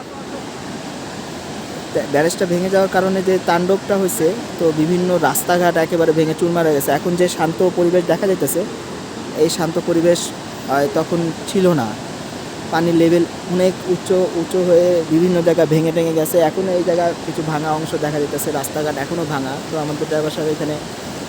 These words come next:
কিছুক্ষণের জন্য রাখছে, ভাঙার পরে রাস্তাগুলো ঠিক করার পরে আবার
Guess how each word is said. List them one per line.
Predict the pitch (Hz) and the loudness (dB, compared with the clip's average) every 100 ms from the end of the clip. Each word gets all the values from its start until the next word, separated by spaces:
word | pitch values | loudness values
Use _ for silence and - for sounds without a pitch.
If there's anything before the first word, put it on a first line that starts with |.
| - | -8
কিছুক্ষণের | 160 170 165 160 | -8 -4 -4 -2
জন্য | 165 | -2
রাখছে, | 160 135 - 175 202 220 - | 0 -2 -2 -4 -4 -6 -4
ভাঙার | 151 156 156 | -2 -2 0
পরে | 165 202 285 - - - - - - - - - - - - - - - - - - - - - | -2 -2 -4 -10 -10 -12 -12 -12 -10 -10 -10 -10 -10 -12 -10 -10 -10 -10 -10 -10 -10 -10 -10 -4
রাস্তাগুলো | 151 151 165 160 160 - | -2 -2 -2 -2 -2 -4
ঠিক | 170 | -4
করার | 175 170 170 | -2 -2 -2
পরে | 190 | 0
আবার | 220 151 151 | 0 2 2